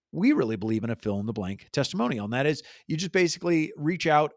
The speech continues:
ask for the testimonial, but say, "Hey, listen, what we found over the years is that offering what we call fill in the blank testimonials gives people a start, gives them a place to start, right? But it also gives them a little bit of clarity."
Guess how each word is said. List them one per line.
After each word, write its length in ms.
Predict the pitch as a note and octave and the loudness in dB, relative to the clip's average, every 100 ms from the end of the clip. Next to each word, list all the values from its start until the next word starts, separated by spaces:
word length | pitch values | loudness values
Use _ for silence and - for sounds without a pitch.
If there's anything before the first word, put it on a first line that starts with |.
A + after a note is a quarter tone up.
| - | -6
ask 260 | C3+ F#3+ - | -2 -2 -4
for 100 | F3 | -4
the 100 | C#3 | -2
testimonial, 640 | C3+ A#2+ A#2 A2+ A#2 A#2+ | -2 -4 -6 -10 -8 -8
but 140 | A#2+ | -8
say, 160 | - B2+ | -6 -4
"Hey, 160 | C#3 | -2
listen, 280 | B2+ A#2 C3+ | -2 -4 -6
what 100 | A#2 | -4
we 140 | A#2 A#2+ | -4 0
found 300 | D3+ C#3+ C#3+ | 0 2 0
over 140 | B2+ | 0
the 80 | A#2+ | -2
years 280 | A#2 A2+ - _ - - _ - | -2 -4 -8 _ -20 -20 _ -4
is 200 | C#3+ B2 | -2 0
that 240 | C3+ B2+ _ _ _ _ _ | -2 -4 _ _ _ _ _
offering 640 | C3+ D#3+ G3 F#3+ E3+ E3 - | 2 4 2 2 2 0 -6
what 160 | - C3 | -2 0
we 80 | C3 | 2
call 160 | B2+ | 0
fill 220 | - A#2+ | 2 0
in 60 | C#3 | 2
the 60 | D#3+ | 0
blank 240 | D#3 D#3 | 0 0
testimonials 720 | - C#3 C3+ A2+ G2+ G#2 A2 - _ _ _ _ _ A#2+ | -2 -4 -4 -6 -6 -6 -8 -16 _ _ _ _ _ 2
gives 240 | E3+ G3 | 4 4
people 520 | G#3 F3 D#3+ D3+ C#3+ - | -2 4 4 4 0 -4
a 80 | |
start, 540 | B2 - A2 A2 B3+ - _ _ - | -4 -2 2 2 2 -4 _ _ -2
gives 160 | C#3+ | 0
them 160 | D3 D3 | 2 2
a 60 | C#3 | 0
place 460 | - C#3+ C#3 - - - | 0 0 -2 -6 -14 -8
to 80 | C3+ | -6
start, 440 | - G#2+ G#2+ A#3 _ _ | -2 0 0 -2 _ _
right? 200 | B2+ G#3+ A#3+ - - | -2 0 -2 -16 0
But 100 | E3 | 2
it 60 | D#3 | 6
also 280 | F3 F3 | 4 4
gives 180 | D#3+ D3+ | 2 2
them 220 | C#3+ C3+ - | 2 0 -2
a 60 | C#3 | 0
little 200 | C3+ C3 | 2 2
bit 120 | A#2 | 0
of 80 | A2+ | -4
clarity." 560 | - F#2 F#2+ D#2+ - | -4 -2 -2 -4 -10